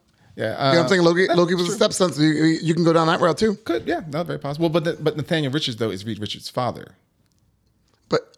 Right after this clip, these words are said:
Speaker 2: uh, I thought it was a couple of generations down.
Speaker 1: Well, no, I mean, but remember, remember Reed's father disappeared, and I think that's when they found out that he was Ramatut.
Speaker 2: Oh, that's right. Yeah, yeah, yeah,
Speaker 1: Yeah,
Speaker 2: yeah, yeah.
Speaker 1: yeah. So, like, so Nathaniel Richards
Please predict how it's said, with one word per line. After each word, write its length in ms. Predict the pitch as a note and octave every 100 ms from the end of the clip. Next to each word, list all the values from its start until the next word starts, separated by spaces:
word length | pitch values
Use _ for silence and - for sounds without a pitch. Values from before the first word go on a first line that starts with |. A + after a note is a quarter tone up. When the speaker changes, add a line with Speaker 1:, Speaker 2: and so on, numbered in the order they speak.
| D#3
Speaker 2:
uh, 40 |
I 80 | C#3
thought 140 | C3+ D#3+
it 60 |
was 140 | C3 A#2+
a 40 |
couple 380 | A2+ - F3 D#3
of 60 |
generations 520 | B2 B2+ A2+ G2 - -
down. 180 | - -
Speaker 1:
Well, 100 | -
no, 180 | E3+ D3+
I 40 |
mean, 240 | D3 C3
but 100 | C3+
remember, 420 | D3+ F3 D3+ A2 -
remember 360 | D3 D3 G3 F3
Reed's 280 | C#3 D#3 -
father 460 | C#3 C#3 C3+ A#2
disappeared, 480 | G#2+ A#2+ - D3+ C#3+
and 100 | A#2
I 60 | A2+
think 260 | D3 C3+
that's 180 | C3 B2+
when 120 | B2+
they 80 | A#2
found 260 | - C3+ B2+
out 80 |
that 80 | B2
he 140 | A2+ C3
was 120 | A#2+
Ramatut. 120 | A#2+
Speaker 2:
Oh, 200 | E3+ F#3+
that's 240 | F3 - C3+
right. 260 | C#3 C3+
Yeah, 160 | B2 C#3
yeah, 100 | C3+
yeah, 100 | C#3
Speaker 1:
Yeah, 60 | C3+
Speaker 2:
yeah, 300 | C3+ C3+ C3
yeah. 40 | B2+
Speaker 1:
yeah. 120 | G#2+
So, 180 | G#2+ B2+
like, 240 | A#2+ A#2+
so 140 | -
Nathaniel 360 | B2+ B2+ G3 E3+
Richards 200 | D3 B2+